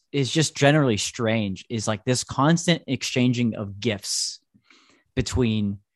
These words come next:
people, or everybody's giving everybody gifts. Like, can we just chill it out with the gifts? There's gifts for parents. There's gifts for the bridal party. There's gifts for each other. It's like, this wedding costs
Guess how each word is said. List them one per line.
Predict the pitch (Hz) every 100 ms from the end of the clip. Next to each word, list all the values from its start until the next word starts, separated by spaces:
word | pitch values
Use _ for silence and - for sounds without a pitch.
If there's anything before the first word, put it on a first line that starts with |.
| _ -
people, | 143 - 147
or | 147 117 113 185 -
everybody's | 170 196 180 185 190 143
giving | 151 147 143 135
everybody | 139 139 127 120 117
gifts. | 98 107 95 - - - _ _ 175
Like, | 175
can | 196 208
we | 311
just | 311 208 -
chill | - 139 135 147
it |
out | 123 113 123 - - -
with | 131
the | 127
gifts? | 117 113 123
There's | - 120 110
gifts | 147 -
for | 175
parents. | - 131 120 120 - - - _ _ _ _ _
There's | 131 139 117
gifts | 135 135 - - - _
for | 151
the | 160
bridal | 156 123 117 117
party. | - 120 117 117 120 113 _ -
There's | 156 123
gifts | 156 - -
for | - 147
each | - 160 156 -
other. | 120 117 110 110 110 _ _ -
It's | 180 202
like, | 190 -
this | 302 339
wedding | 339 330 302
costs | 247 226 -